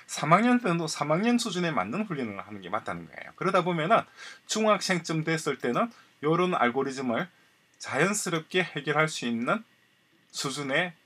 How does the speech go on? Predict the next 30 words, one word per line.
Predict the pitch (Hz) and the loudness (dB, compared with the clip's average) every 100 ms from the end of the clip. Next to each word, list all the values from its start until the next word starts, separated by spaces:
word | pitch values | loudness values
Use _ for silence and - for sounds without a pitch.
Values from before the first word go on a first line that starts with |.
| _ _ - | _ _ -4
도달하는 | 107 131 131 127 139 | 0 4 6 4 2
학생들이 | 139 127 - 127 127 160 214 _ _ - - _ | -4 -6 -2 -2 0 0 -4 _ _ -18 -18 _
백 | 139 165 | 2 2
명 | 190 196 | 2 0
중에 | 180 175 | 0 0
한 | 233 208 202 | 0 0 -2
명은 | 147 202 | 0 2
나올 | 127 - | 0 0
거라는 | 113 92 | -2 -2
거죠. | 80 80 80 - | -6 -10 -14 -6
백 | 151 | -4
명 | 196 214 | 0 -2
중에 | 202 180 | -2 -2
한 | 175 | 0
명이면은, | 175 151 147 196 | 0 -2 0 0
우리나라에 | 110 156 180 160 147 135 | 0 0 4 6 6 4
삼십만 | - 196 185 160 135 | 0 -2 0 0 0
명의 | 131 123 117 110 - - - | 0 -2 -2 -6 -12 -20 -8
초등학생, | 165 151 120 131 120 107 85 | -2 -2 -2 -2 -4 -4 -8
각 | - 131 - | -8 -8 -4
학년의 | 151 139 123 110 | -4 -4 -2 -2
학생이 | - 156 131 | -4 -8 -8
삼십만 | 113 160 156 123 | -6 -6 -4 -2
명이면은, | 117 110 101 107 220 - - - - - - | -2 -2 -4 -4 -6 -6 -16 -16 -16 -12 -6
어, | 98 92 | -2 -2
매년 | 90 95 120 196 143 180 - - _ | -2 0 4 6 4 0 -12 -20 _
삼천 | - - 139 - 226 220 | -6 -4 -2 -2 0 2
명 | 214 208 | 2 2
이상이, | 123 143 143 214 233 _ _ | 2 0 0 -2 -6 _ _
어, | - 95 85 85 80 | -8 -6 -6 -8 -10